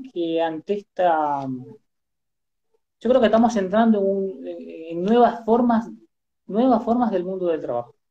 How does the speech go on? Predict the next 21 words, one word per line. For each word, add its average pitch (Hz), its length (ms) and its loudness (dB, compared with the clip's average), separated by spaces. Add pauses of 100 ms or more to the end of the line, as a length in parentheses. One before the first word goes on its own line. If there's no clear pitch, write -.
(120)
O - 800 -20
sea, - 180 -20
se 123 200 -16
cambiaron, 175 460 0
se 156 100 -6
van 208 220 0
cambiando 190 520 -2
y 190 40 -2
se 180 120 -8
van 180 140 -4
acomodando 170 680 -2 (420)
tantas 180 300 -4
situaciones 175 580 -8
que 208 220 2
hoy 247 500 2 (360)
la 160 220 2
primera 208 300 0
entrevista 220 480 0
es - 60 -16
virtual, 170 480 -4 (100)
prácticamente. 131 720 -6